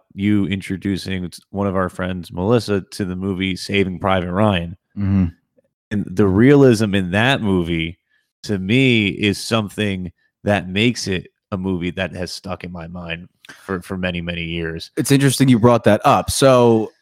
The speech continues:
Speaker 2: that's actually a really good example of a movie that, like, we think of as being super realistic,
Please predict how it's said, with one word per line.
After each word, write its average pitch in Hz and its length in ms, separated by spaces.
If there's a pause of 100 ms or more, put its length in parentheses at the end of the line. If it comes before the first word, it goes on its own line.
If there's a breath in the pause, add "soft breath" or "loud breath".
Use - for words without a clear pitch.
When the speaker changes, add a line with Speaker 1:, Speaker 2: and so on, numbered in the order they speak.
(380)
Speaker 2:
that's 131 320
actually 143 280
a 113 40
really 123 220
good 113 160
example 107 460
of 92 80
a 92 40
movie 95 320
that, 85 160
like, 87 160
we 85 160
think - 360
of 117 120
as 113 160
being 107 460
super 104 260
realistic, 92 680